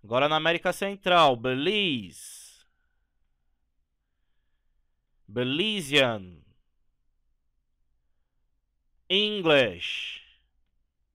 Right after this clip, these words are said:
Belize. Belizean.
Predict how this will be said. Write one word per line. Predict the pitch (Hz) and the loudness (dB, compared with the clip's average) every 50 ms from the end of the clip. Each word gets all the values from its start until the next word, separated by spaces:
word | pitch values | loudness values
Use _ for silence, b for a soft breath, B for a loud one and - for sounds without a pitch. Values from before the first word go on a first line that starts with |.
| _ _ _ _ _ _ _ _ _ _ _ _ _ _ _ _ _ _ _ _ _ _ _ _ _ _ _ _ _ _ _ _ _ _ _ _ _ _ - | _ _ _ _ _ _ _ _ _ _ _ _ _ _ _ _ _ _ _ _ _ _ _ _ _ _ _ _ _ _ _ _ _ _ _ _ _ _ -10
Belize. | 117 123 135 131 127 127 131 143 147 160 180 202 233 240 - - - - - - - _ _ _ _ _ _ _ _ _ _ _ _ _ _ _ _ _ _ _ _ _ _ _ _ _ _ _ _ _ _ _ _ _ _ _ _ - | -4 -2 0 0 0 0 2 2 2 2 0 -2 -6 -10 -14 -16 -16 -18 -20 -20 -20 _ _ _ _ _ _ _ _ _ _ _ _ _ _ _ _ _ _ _ _ _ _ _ _ _ _ _ _ _ _ _ _ _ _ _ _ -10
Belizean. | 113 131 135 131 127 131 143 151 165 170 165 170 202 208 202 208 214 226 226 226 220 | -6 -4 -4 -2 -2 -2 -2 -2 -2 -4 -2 0 2 2 2 2 0 -2 -6 -12 -14